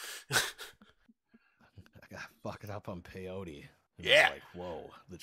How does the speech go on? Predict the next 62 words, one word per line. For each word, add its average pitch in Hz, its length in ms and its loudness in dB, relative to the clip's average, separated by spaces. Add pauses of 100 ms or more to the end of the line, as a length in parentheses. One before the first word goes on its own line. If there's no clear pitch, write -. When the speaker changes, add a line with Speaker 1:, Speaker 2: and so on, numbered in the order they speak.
Speaker 1:
Whoa. 113 220 4
Speaker 2:
truth - 160 -10
is - 160 -14
revealing 80 400 -14
itself." - 240 -2
Speaker 1:
How 226 140 12
fucked 262 320 8
up 190 140 12
would 180 120 6
that 147 200 12
be 123 180 6
if, 117 140 4
like, 113 200 2
you 113 100 -4
took, - 260 0
like, 104 180 2
some 104 220 -4
super - 480 2
hallucinogen 104 680 -4
for, 104 100 -6
like, 90 180 -2
a 95 40 -2
spiritual 95 460 0
journey 90 320 -4
and 87 100 -6
the 87 60 -6
first 95 300 -8
thing 90 160 -8
you 87 80 -16
fucking 90 340 -8
see 90 200 -4
is, 85 140 -4
like, 85 220 -10
Biden 87 380 -4
and 85 100 -10
his 87 140 -6
twenty 92 240 -6
body 87 280 -8
doubles? 95 300 -6
Like, - 220 -6 (420)
God 196 240 8
would 110 180 -2
just - 300 -2
fucking 135 260 -2
hate 104 300 -6
you 87 100 -6
at 85 80 -10
that 87 180 -6
point 87 240 -8
if - 60 -18
that - 120 -12
were 90 80 -10
the 87 80 -18
case. 92 300 -6 (540)
Speaker 2:
Yeah, 82 140 -10
that 90 80 -8
would 110 80 -12
be, 80 140 -16 (340)
that'd 92 120 -12
be 85 140 -10 (140)
absolutely 78 500 -10
awful. 87 400 -10